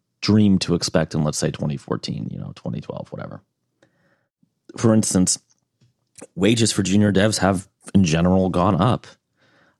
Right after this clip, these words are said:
uh, but the produ-, productivity has not, <laughs> right? So that's problematic. There has been quite the emphasis on more of, like, a mentorship and training, which is all great. I'm not against that. I've done more than my share.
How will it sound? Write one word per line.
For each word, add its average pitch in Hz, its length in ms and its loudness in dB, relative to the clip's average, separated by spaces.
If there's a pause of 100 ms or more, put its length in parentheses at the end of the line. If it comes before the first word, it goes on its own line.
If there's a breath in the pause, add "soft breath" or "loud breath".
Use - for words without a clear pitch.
uh, 90 180 0
but 82 120 -2
the - 60 -10
produ-, - 360 -2 (160)
productivity 120 640 2
has 117 200 2
not, - 400 0 (180)
<laughs> - 180 -2 (200)
right? - 340 -12
So 69 360 -2 (380)
that's 85 220 -4
problematic. 87 800 0 (960 soft breath)
There 104 220 4
has 104 120 2
been 104 320 4
quite - 380 0
the 92 140 4
emphasis 95 420 0
on 85 340 0
more 87 120 2
of, 78 80 -4
like, 78 100 -4
a 78 40 -6
mentorship 87 720 -2
and 80 140 -2
training, 101 560 0 (640 loud breath)
which 139 140 2
is 135 80 4
all 123 160 4
great. 92 300 2
I'm 92 140 2
not 82 260 0 (160)
against 82 320 -4
that. 92 220 0
I've 147 120 -10 (340)
done 78 380 -2 (120)
more 82 260 -2
than 78 280 2
my 73 140 2
share. 95 420 2